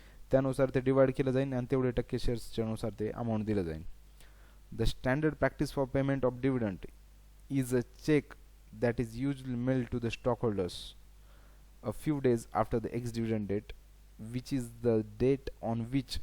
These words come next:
the stock chart starts trading without a previous declared dividend. यामध्ये एक सिंपल आहे की जेव्हा कधी एखादी कंपनी जी डिव्हिडंड देते,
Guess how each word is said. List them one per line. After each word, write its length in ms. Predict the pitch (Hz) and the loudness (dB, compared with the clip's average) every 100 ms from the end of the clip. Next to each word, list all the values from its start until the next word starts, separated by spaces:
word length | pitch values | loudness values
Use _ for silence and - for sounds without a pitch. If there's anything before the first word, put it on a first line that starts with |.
| - | -8
the 180 | 107 107 | -6 -8
stock 400 | - 131 117 - | -2 0 0 -2
chart 380 | - 117 104 - - - - | 0 4 2 0 -14 -12 -6
starts 460 | - 131 123 - - | 0 2 2 0 -2
trading 320 | 135 131 117 - - | -2 -2 -2 -6 -6
without 300 | 113 120 113 | 0 2 2
a 60 | 110 | -2
previous 400 | 117 127 127 117 | -2 0 0 0
declared 340 | 113 - 104 | -2 -4 -4
dividend. 380 | 101 92 85 - - - - - - - - - - - | -4 -6 -8 -14 -16 -16 -16 -20 -20 -20 -20 -20 -14 -4
यामध्ये 300 | 113 123 123 | -2 0 0
एक 80 | - | -2
सिंपल 400 | 143 135 139 110 | -4 2 4 4
आहे 120 | 110 - - - - - - - | 0 -6 -20 -20 -20 -20 -18 -4
की 340 | 131 135 135 - - - 120 | -2 -2 -4 -8 -18 -8 2
जेव्हा 300 | 131 147 160 | 4 4 4
कधी 500 | 160 151 156 156 - - | 4 4 2 -2 -8 -4
एखादी 280 | - 139 | 0 2
कंपनी 500 | 135 139 131 127 104 | 2 0 0 -2 -2
जी 120 | 101 117 | -2 -2
डिव्हिडंड 420 | 123 127 131 120 | 0 0 0 2
देते, 320 | 117 104 - | 0 -2 -6